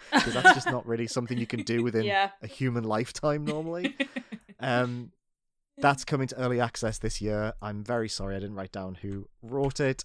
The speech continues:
Speaker 1: Wow, we are being full gremlin this week, aren't we?
Speaker 2: <laughs>
Speaker 1: Come on. Also, who wrote it? Who wrote a game, Liam? Get a hold of yourself. Massive Mini Team. Lovely name. Well done. Uh, yeah, very excited for that game.
Speaker 2: It looks so
Speaker 1: Good fun. I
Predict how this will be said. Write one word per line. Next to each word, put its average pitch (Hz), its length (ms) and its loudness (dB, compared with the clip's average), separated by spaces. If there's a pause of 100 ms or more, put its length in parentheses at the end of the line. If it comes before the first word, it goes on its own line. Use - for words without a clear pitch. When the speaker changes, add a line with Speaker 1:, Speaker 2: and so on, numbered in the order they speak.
Speaker 1:
Wow, 135 380 4
we 120 180 2
are 113 60 0
being 104 240 -4
full 110 320 0
gremlin 104 400 -2
this - 160 -4
week, 104 200 -2
aren't 107 220 0
we? 101 180 0
Speaker 2:
<laughs> - 200 -6
Speaker 1:
Come 110 180 -2
on. 180 280 -6 (760)
Also, 240 340 4 (120)
who 233 180 4
wrote 214 380 4
it? 131 240 2 (140)
Who 226 100 8
wrote 220 260 6
a 220 60 4
game, 208 320 8
Liam? 131 420 2
Get 214 160 4
a 170 60 2
hold 113 240 0
of 101 60 -4
yourself. 127 480 -2
Massive 165 500 2
Mini 143 240 2
Team. 95 500 -4
Lovely 123 320 -4
name. 92 320 -6 (340)
Well 117 200 -4
done. 90 300 -8 (420)
Uh, 104 380 -2
yeah, 95 180 -4 (100)
very 117 180 0
excited 95 300 -6
for - 60 -14
that 85 140 -10
game. 82 200 -16 (320)
Speaker 2:
It 302 120 -10
looks 427 180 -2
so - 80 4
Speaker 1:
Good 440 80 4
fun. 370 180 0
I 427 240 2